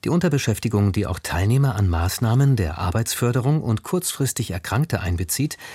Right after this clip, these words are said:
sank den Angaben zufolge saisonbereinigt um zweitausend auf rund drei Komma sechs Millionen.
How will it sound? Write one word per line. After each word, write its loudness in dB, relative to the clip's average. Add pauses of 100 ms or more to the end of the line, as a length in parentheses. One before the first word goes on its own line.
(260)
sank 0
den 0
Angaben 2
zufolge 0
saisonbereinigt 0
um 2
zweitausend 0
auf -2
rund 0
drei 0
Komma 2
sechs -4
Millionen. 0